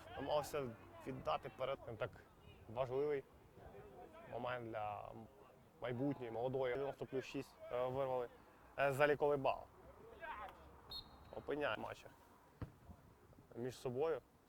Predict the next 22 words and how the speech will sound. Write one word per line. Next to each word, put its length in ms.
цих 120
команд 400
не 420
збережуться. 580
В 20
нашій 200
сім'ї 240
відбулося 400
поповнення, 540
наша 420
сім'я 220
отримала 500
технічного 680
спонсора, 640
компанію 640
Art 280
Service 420
Boot. 240
Момент 600
і 60
забиває 500
Петрикаус. 680